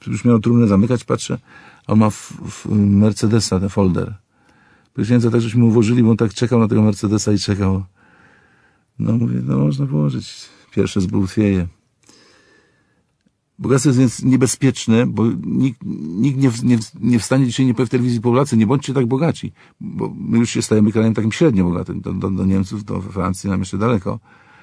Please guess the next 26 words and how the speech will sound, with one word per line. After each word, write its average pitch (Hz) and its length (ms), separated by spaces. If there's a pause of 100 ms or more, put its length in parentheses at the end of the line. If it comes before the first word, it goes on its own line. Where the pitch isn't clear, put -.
(160)
ale 113 180
już 143 160
nie 151 60
jesteśmy 135 380
jakąś 123 280
tam 117 160
Albanią. 92 540 (1200)
I, - 60
i, 113 720
i, - 20
i, 131 880
i 135 60
to 143 120
jeszcze 139 240
się 135 140
w - 40
tym 170 140
pokoleniu 143 360
uda, 143 160
w - 60
przyszłym 123 240
się 110 100
już 117 80
może 113 180
nie 104 120
udać. - 380